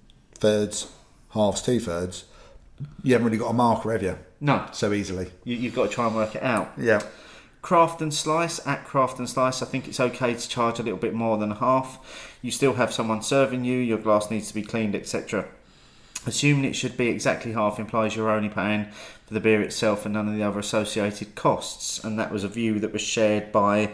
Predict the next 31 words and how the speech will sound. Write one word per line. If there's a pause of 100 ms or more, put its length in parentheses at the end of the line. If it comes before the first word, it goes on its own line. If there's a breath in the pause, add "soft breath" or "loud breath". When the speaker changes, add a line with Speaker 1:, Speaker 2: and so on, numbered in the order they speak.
(420 loud breath)
Speaker 2:
Dennis
Breen (120)
at (220)
Golferden (240)
nineteen
seventy-four,
James
at
Perilous
Banana, (300 loud breath)
Sarah
Pantry
at
Angel
U
K,
and
Sweet
Tate
Lyle
at
Andrew
P
Campbell. (440 loud breath)
Um, (220)
and,
and
that's
kind
of,
I,